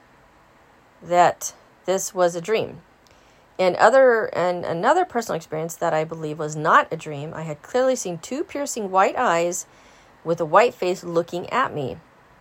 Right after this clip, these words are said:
From where? The room, outside, in a bush? Where, where, where? I did some research after moving out and had found out that a man named Larry James Harper had shot himself in the loft above. Shot himself, sorry. He was a part of the Texas Seven, a group of prisoners who had,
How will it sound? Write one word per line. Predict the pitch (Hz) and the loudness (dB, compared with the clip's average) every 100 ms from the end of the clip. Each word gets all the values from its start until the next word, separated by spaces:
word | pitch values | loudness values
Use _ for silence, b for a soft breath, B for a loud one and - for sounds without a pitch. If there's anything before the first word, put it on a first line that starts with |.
| _ _ _ | _ _ _
From | - 180 180 | -8 -6 -4
where? | 196 175 165 _ _ _ _ _ | -4 -6 -10 _ _ _ _ _
The | - | -6
room, | 160 175 214 233 - | -2 -2 -2 -6 -6
outside, | 170 - 202 220 | -6 -2 -2 -2
in | 180 | -6
a | 175 | -4
bush? | 196 214 | -4 -4
Where, | - 226 | -2 -2
where, | 196 240 | 0 2
where? | 226 233 - b b b b b | 4 2 2 b b b b b
I | - | -4
did | 208 269 | -2 -2
some | 330 262 | -2 -2
research | 262 - 196 | -2 -2 -4
after | - 196 - | 0 -2 -2
moving | 202 226 240 | -4 -2 0
out | 196 175 | 0 0
and | 185 | -4
had | 170 | -6
found | - 196 226 | -2 0 2
out | 190 | 0
that | 196 | 0
a | 180 | -2
man | 180 185 202 | -2 -2 -2
named | 202 175 | -2 -4
Larry | 175 180 208 247 | -2 0 0 -2
James | 196 226 220 180 180 | -4 -2 -2 -2 -4
Harper | - 294 226 156 165 B B B | -2 0 0 -2 -2 B B B
had | 196 | -12
shot | - 285 311 | 0 4 4
himself | 240 - 151 151 - | 2 -4 -2 -2 -6
in | 185 | -6
the | 180 | -2
loft | 165 160 - | -2 -2 -8
above. | 202 - 202 - - - _ _ _ _ | -4 2 4 2 -4 -20 _ _ _ _
Shot | - 180 165 | -10 -8 -6
himself, | 233 226 - - | -8 -8 -12 -10
sorry. | - 147 - B B B B B - | -8 -8 -8 B B B B B -4
He | 220 | -2
was | 208 | 0
a | 196 | -2
part | - 247 294 | 4 4 4
of | - 208 | 0 0
the | 175 | -2
Texas | - 285 - 294 277 - - | -2 -6 -2 -2 -2 -8 -14
Seven, | - - 247 175 - | -12 0 2 2 -2
a | 165 | -6
group | - 233 | -6 -4
of | 285 285 | -4 -4
prisoners | 311 247 208 196 | -2 0 -2 -2
who | 202 | -4
had, | 196 185 185 | -4 -4 -4